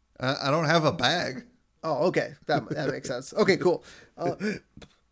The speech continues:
Speaker 2: and then, uh, we get a very, another Disney,
Speaker 1: <laughs>
Speaker 2: Disney-related scene here where
Speaker 1: Yep.
Speaker 2: Santa's little helper and, uh, She's the Fastest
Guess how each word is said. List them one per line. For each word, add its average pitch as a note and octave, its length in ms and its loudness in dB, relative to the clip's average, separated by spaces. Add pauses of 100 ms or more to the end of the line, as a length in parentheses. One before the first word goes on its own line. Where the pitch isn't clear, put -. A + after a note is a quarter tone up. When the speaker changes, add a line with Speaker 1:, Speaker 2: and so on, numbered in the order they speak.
(120)
Speaker 2:
and A3 180 6
then, A#3+ 260 8
uh, G3+ 240 8
we F3 160 -2
get F#3 260 4
a E3+ 180 2
very, F#3 600 8
another G3+ 440 6
Disney, F3+ 460 8
Speaker 1:
<laughs> - 20 -6
Speaker 2:
Disney-related F3+ 960 0
scene G3+ 360 -4
here C3+ 400 -4
where D3+ 400 4
Speaker 1:
Yep. C3 320 0
Speaker 2:
Santa's F3+ 320 4
little G3+ 180 6
helper F#3 420 4
and, D#3 200 2
uh, C#3+ 160 0
She's D#3 320 -6
the G3 60 -4
Fastest D#3+ 760 -2